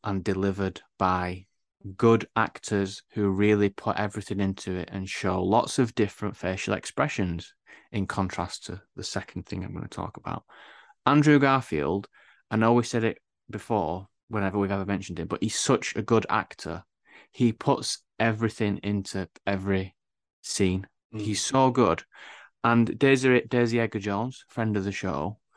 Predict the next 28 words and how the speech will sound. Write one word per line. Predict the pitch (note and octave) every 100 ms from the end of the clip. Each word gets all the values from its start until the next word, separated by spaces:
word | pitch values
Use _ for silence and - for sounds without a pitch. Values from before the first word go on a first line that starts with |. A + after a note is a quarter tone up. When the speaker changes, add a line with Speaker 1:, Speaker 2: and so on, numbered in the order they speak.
| _
Speaker 1:
she's | - B2+ A#2+
good | B2
in | A2+
it | G#2+ D#2+
as | G2
well, | G#2+ F#2
but | F#2+ F2+ - _ -
she's | - G2+
just | - F#2+
not | G#2 G2
in | F#2
it | -
very | F#2+ F2
much. | F2 - - - _ _ _ _
So | - - -
she's | - B2+ A2 -
shown | - B2+ B2 A#2+
in | A2+
flashback, | - A#2 - - F2+ - - -
but | G2
it | -
focuses | - G#2+ G2 G#2 G#2 G2
more | G2+ G2 G2
on | G2+ G2 G2
the | G2 G2 G2 G2 - - - - - _ A2
Mormon | G#2+ G#2+ G#2 G2
family | - G2+ G2+ G2 G2 -
that | G2+